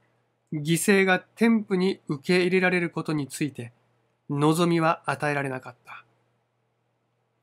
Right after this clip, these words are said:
キリストは、罪が神にとって不快なものであるため、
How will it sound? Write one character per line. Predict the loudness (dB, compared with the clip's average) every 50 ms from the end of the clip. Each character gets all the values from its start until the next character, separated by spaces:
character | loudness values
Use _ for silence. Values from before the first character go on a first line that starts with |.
| _ _
キ | -10 -6 -4
リ | -4 -4
ス | -4 -4
ト | -4 -2
は、 | 0 0 0 -2 -4 -6 _ _ _ _ _ _ _ _ _ _ _ _ _
罪 | -10 -4 0 2 4 4 4
が | 4 2 0 0 -2 _ _ _
神 | -2 2 2 4 4
に | 2 2 0
と | -2 -6 -10
っ | -10
て | _ _ _ -12 -12
不 | -12 -12 -14 -10
快 | -6 -2 2 4 4
な | 6 4 4
も | 4 2
の | 2 2
で | 0 0
あ | 0
る | 0 -2
た | -4 -4
め、 | -4 -4 -6 -10